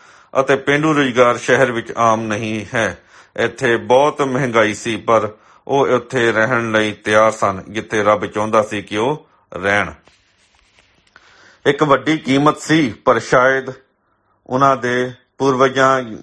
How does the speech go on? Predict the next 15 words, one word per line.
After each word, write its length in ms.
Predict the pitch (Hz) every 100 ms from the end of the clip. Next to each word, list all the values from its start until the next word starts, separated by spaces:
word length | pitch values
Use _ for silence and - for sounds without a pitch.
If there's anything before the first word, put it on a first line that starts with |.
| - -
ਜਿੰਨੀ 420 | 120 127 123 127
ਵੱਡੀ 320 | 117 98 113
ਨਹੀਂ, 380 | 107 123 117 92 - _ _
ਜਿਨ੍ਹਾਂ 260 | 104 123 127
ਨੇ 140 | 123
ਖੁਸ਼ਹਾਲ 760 | 117 135 127 127 110 113 123 101 - _ _ _
ਫਾਰਸ 380 | 123 120 127 127
ਨੂੰ 160 | 123 117
ਤਬਾਹ 420 | 117 117 123 127
ਹੋਏ 340 | 131 113 110 - _ _
ਯਰੂਸ਼ਲਮ 800 | 104 113 117 139 - 120 117 113
ਲਈ 120 | 107 101
ਛੱਡ 260 | 110 101
ਦਿੱਤਾ 320 | 95 95 101
ਸੀ। 300 | 95 - 98